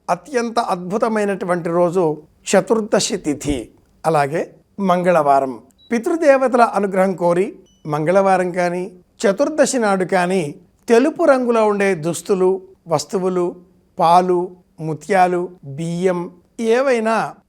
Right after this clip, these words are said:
తెలుపు రంగులో ఉండే పుష్పాలు సైతం దానం చేసినట్లయితే పితృదేవతలకు ఆనందం కలుగుతుంది, ఉత్తమ లోకాలు సంప్రాప్తమవుతాయి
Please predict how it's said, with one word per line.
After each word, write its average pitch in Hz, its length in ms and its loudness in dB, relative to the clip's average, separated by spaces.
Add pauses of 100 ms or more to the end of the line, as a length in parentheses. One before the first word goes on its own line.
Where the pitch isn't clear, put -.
(140)
తెలుపు 285 320 0
రంగులో 240 420 0
ఉండే 208 340 -4 (180)
పుష్పాలు 175 460 0
సైతం 180 580 -4 (280)
దానం 202 540 2
చేసినట్లయితే 180 1000 -2 (240)
పితృదేవతలకు 202 1040 0 (220)
ఆనందం 214 460 -2
కలుగుతుంది, 180 800 -2 (180)
ఉత్తమ 285 340 2
లోకాలు 220 480 2 (140)
సంప్రాప్తమవుతాయి 180 1600 0